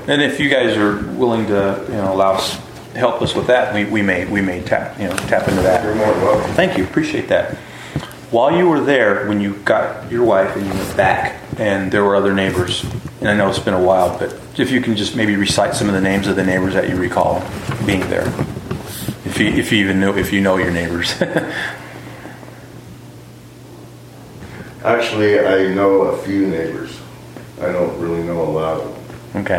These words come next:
Speaker 2: I mean, that's kinda how it is.
Speaker 1: Right, yeah.
Speaker 2: And, um, but of course, we've been here twenty years. More people know of me than know me. You know, I don't associate with too many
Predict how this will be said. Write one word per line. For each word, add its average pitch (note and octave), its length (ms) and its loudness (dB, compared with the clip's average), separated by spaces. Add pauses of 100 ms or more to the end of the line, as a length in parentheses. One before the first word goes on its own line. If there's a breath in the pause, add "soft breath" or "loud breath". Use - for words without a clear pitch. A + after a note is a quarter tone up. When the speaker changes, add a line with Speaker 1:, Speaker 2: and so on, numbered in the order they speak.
(100)
Speaker 2:
I E2 60 -8
mean, D#2+ 120 -4
that's E2 240 -4
kinda D#2+ 220 -2
how D#2 180 2
it D2+ 120 0
is. - 120 -2 (180)
Speaker 1:
Right, - 500 2
yeah. G#2 300 0 (680 loud breath)
Speaker 2:
And, F#2 600 0
um, F2+ 600 -2 (160)
but - 180 4
of - 100 -2
course, G2+ 280 4
we've A2 120 0
been F#2+ 140 2
here F2 180 -2
twenty F#2 320 -2
years. F2 440 0 (220 loud breath)
More C3 240 2
people A#2+ 280 2
know G#2 220 4
of G#2 380 4
me F2 160 2
than D#2+ 300 2
know D#2+ 200 4
me. D2+ 140 0
You - 1120 -8
know, D2 120 2
I E2 80 4
don't F2 200 4
associate - 640 2
with - 120 0
too D#3+ 100 -4
many - 220 0